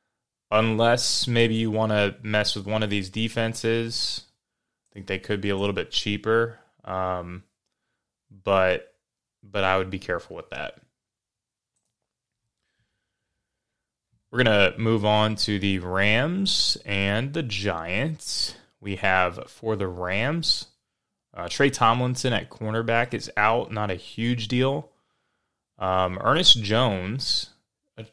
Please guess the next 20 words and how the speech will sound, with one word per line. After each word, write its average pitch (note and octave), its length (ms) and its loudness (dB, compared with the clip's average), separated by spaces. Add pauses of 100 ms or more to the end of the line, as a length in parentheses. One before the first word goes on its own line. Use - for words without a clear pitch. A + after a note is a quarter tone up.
true G#3 440 -4
questionable. F#2+ 920 -4 (1600)
Ogden C3+ 320 0
D B2+ 160 2
N B2+ 140 0
Ps A2+ 480 0
listed G#2+ 280 0
as A2 100 -4
questionable A2+ 580 0
here A2 300 -4
due G#2 200 -6
to - 260 -6
illness. A2+ 560 -2
So F#2+ 320 6
keep C3 280 -4
an F3 100 -2
eye C3 160 0
on G2 160 -2
Ernest F#2+ 600 0 (680)
Jones, G#2 720 0